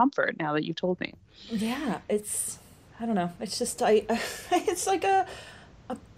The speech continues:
Speaker 2: a hug, especially when you're like, "Oh, I love these characters." And it's, you know, it, it's,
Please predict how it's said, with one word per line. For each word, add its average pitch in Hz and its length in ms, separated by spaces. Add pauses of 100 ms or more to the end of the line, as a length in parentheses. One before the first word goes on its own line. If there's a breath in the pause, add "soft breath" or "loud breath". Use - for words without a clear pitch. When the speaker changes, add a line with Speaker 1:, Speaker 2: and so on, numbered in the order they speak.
Speaker 2:
a 214 180
hug, 208 460 (160)
especially 285 380
when 254 120
you're 214 120
like, 214 180
"Oh, 302 80
I 370 80
love 311 260
these 294 160
characters." 220 420
And 220 80
it's, 240 220
you 254 140
know, 254 180
it, 240 160
it's, - 680